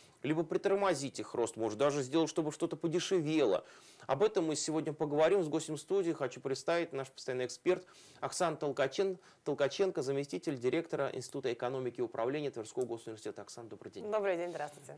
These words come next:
Speaker 1: А вы, дорогие телезрители, звоните нам по телефону триста сто девяносто, у нас прямой эфир. Высказывайте ваше мнение, что вы думаете по поводу подорожания, что, на ваш взгляд, подорожало больше всего, а что, может быть, и подешевело даже, ну, чем черт не шутит. Поэтому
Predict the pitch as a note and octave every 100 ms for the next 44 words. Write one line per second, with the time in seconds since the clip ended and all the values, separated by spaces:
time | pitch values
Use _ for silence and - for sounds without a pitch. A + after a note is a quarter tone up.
0 | - D3+ F3+ G#3 F#3+ F3+ F3+ D3 D#3+ -
1 | D#3 C#3+ C3+ B2 C3+ E3+ G#3+ - C#3+ D#3+
2 | D3 E3+ D#3+ D#3+ G3+ A3+ G3 E3+ F#3 E3
3 | E3 E3 E3 D3+ D3 C3 - E3 F3 E3+
4 | - - A3 - - - C#3+ - G3+ F3+
5 | F3 C3 F#3+ F3 - D#3 C#3 C#3 C3 B2
6 | - G#3 G3+ E3 E3+ F3 G#3+ G3+ D#3+ E3+
7 | E3+ D#3 D3+ E3 E3 D#3+ C#3 E3+ D#3+ D3
8 | D3 G3 C#3+ C#3+ D3+ D3+ D3 G3+ F#3 C3+
9 | - - - E3 D4+ C4 F#3 G#3 D#3 C3
10 | G#3 - E3 E3 E3 - G3 G#3+ D#3+ A#2
11 | A#2 C#3+ A2+ A2+ D3 - _ - - -
12 | D#3+ E3+ - C3+ - _ B2 D3 E3 D3+
13 | - D3 D#3